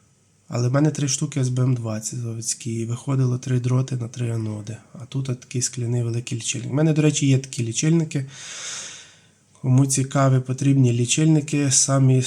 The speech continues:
давні, там в мене, е, п'ятдесят, сорок восьмий рік, тисяча дев'ятсот сорок восьмого є лічильники.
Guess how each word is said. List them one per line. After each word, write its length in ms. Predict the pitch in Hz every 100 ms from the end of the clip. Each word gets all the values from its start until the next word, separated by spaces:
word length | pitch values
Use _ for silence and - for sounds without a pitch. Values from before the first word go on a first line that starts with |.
| -
давні, 680 | 131 123 123 120 120 117 117
там 340 | 117 113 113
в 20 |
мене, 400 | 127 120 117 117 - - - - -
е, 160 | 123 113 -
п'ятдесят, 640 | 123 117 110 - 120 110 - - -
сорок 500 | - 123 117 113 -
восьмий 580 | 123 165 160 - 147 135
рік, 360 | 135 135 - - _ _ _ _
тисяча 260 | 143 143 139
дев'ятсот 300 | 127 156 147
сорок 300 | 139 131 131
восьмого 500 | 127 131 123 110 113
є 140 | 113
лічильники. 640 | 110 - 113 110 107 -